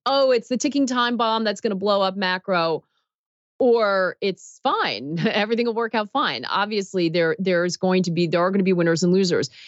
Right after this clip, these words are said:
If you're somebody who's, from an investment point of view, wants exposure to real estate in your portfolio, what to look for? Like, what do th-, what do they need to look for? Do they need to educate themselves on the age and certifications of the buildings that are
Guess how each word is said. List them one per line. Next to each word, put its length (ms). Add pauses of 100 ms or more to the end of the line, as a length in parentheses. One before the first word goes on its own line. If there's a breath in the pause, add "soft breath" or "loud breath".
(180 loud breath)
If 160
you're 100
somebody 360
who's, 300 (440 loud breath)
from 160
an 80
investment 420
point 160
of 60
view, 140
wants 500
exposure 500
to 80
real 300
estate 520
in 120
your 180
portfolio, 1000 (920)
what 420
to 120
look 320
for? 380
Like, 120
what 220
do 60
th-, 100
what 80
do 80
they 80
need 160
to 100
look 260
for? 340
Do 100
they 140
need 260
to 180 (480)
educate 380
themselves 580 (100)
on 420
the 480
age 420
and 380
certifications 720
of 100
the 60
buildings 720
that 180
are 160